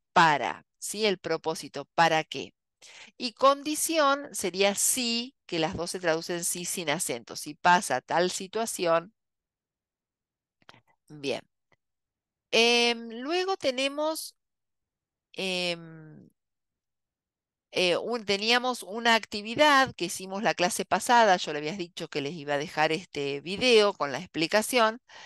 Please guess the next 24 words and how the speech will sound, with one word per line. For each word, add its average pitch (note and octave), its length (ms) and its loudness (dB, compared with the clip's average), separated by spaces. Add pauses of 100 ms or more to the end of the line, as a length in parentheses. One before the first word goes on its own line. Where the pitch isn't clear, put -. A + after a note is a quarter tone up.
(480)
en C4+ 260 6
la C#4 120 4
que, C#4 540 2
eh, G3 460 2
tenían A3 460 0
que F3 140 -4
traducir F3 480 -2
las B3+ 240 4
oraciones, B3+ 720 -2
pero G#3+ 220 0
aparte F#3+ 680 2
de D#3+ 320 0
trabajar E3+ 720 6
con D3+ 240 -6
los E3 140 -12
conectores, B3+ 840 6 (440)
eh, G#3+ 340 6
empezábamos D4 720 -2
a C4+ 140 4
ver, C4+ 340 4
analizar F#3 480 2
las E3 180 2
frases A#3 360 -2
verbales, D4 560 0